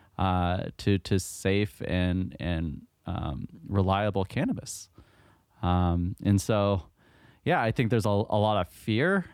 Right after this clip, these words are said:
uh, ar-, around what can happen, but the, the, the, the foundation that we are essential, um, really gives me a lot of hope about how cannabis can play a big part in, in what is to come, um, you know, for, for the health of our nation.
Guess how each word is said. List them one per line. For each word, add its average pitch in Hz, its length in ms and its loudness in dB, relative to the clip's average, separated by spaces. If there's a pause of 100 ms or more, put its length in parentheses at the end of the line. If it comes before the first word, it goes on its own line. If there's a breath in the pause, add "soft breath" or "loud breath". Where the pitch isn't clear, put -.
(100)
uh, 117 200 0
ar-, 120 260 0
around 123 340 0
what 127 160 -2
can 117 120 -2
happen, 120 380 2
but 98 200 0
the, 95 180 2
the, 98 380 2 (320)
the, 98 500 -2 (120)
the 110 80 -4
foundation 110 720 0
that 95 180 2
we 95 160 0
are 110 280 2
essential, 98 640 -2 (560 loud breath)
um, 92 280 2
really 135 220 4
gives 107 180 2
me 101 80 0
a 92 80 0
lot 92 180 0
of 85 100 -2
hope 110 400 -2
about 90 320 -2
how 92 220 0
cannabis 95 400 -4
can 92 140 -2
play 95 220 0
a 90 60 0
big 98 220 -2 (280)
part 92 480 -2
in, 92 320 -2 (460)
in 95 320 -2
what 98 180 2
is 95 160 -4
to - 120 -8
come, 101 380 -6 (320)
um, 92 480 -2 (360)
you 95 100 -2
know, 85 180 -2
for, 90 500 -2 (140)
for 98 140 0
the 90 80 0
health 104 240 2
of 95 80 -4
our 87 140 2
nation. 92 340 -4